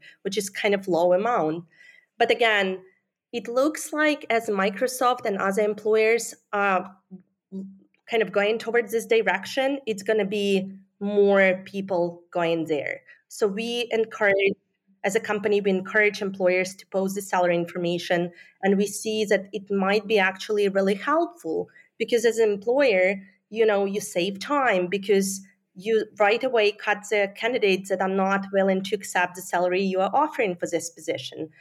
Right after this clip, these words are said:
and so on and so forth. So also what we notice that Google schema, job schema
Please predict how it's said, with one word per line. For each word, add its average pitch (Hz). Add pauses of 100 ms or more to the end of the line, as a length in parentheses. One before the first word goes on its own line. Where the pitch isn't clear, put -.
(220)
and 208
so 196
on 175
and 170
so 185
forth. 156 (480)
So 233 (180)
also 233
what 233
we 220
notice 208
that 208 (320)
Google 240
schema, 208 (380)
job 220
schema 185